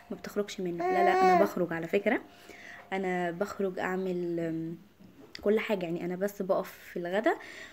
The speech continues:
والتحضيرات البسيطة دي، يعني الغ-، الفطار والعشاء ده بيبقى حاجة كده ايه، آه، الموجود، لكن الف-، الاساسي هو الغدا. فيلا بينا كده ندخل نشوف هنعمل ايه.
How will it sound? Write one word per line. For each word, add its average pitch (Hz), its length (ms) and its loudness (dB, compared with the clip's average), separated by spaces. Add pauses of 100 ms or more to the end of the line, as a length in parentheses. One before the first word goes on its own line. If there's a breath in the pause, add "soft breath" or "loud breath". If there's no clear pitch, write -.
(220 loud breath)
والتحضيرات 185 720 -4
البسيطة 196 540 -2
دي، 160 100 -8
يعني 160 240 -6
الغ-، 175 280 -4
الفطار 202 400 -2
والعشاء 190 440 -2
ده 208 160 2
بيبقى 185 320 -4
حاجة 202 200 -4
كده 196 260 -4
ايه، 196 220 0 (640 loud breath)
آه، 175 580 0
الموجود، 202 640 2 (260)
لكن 196 320 -4
الف-، 185 360 -4
الاساسي 180 1120 -2
هو 208 180 0
الغدا. 196 320 2
فيلا 202 360 0
بينا 202 240 0
كده 196 220 -4
ندخل 208 300 -4
نشوف 202 260 -6
هنعمل 196 260 -2
ايه. 226 140 4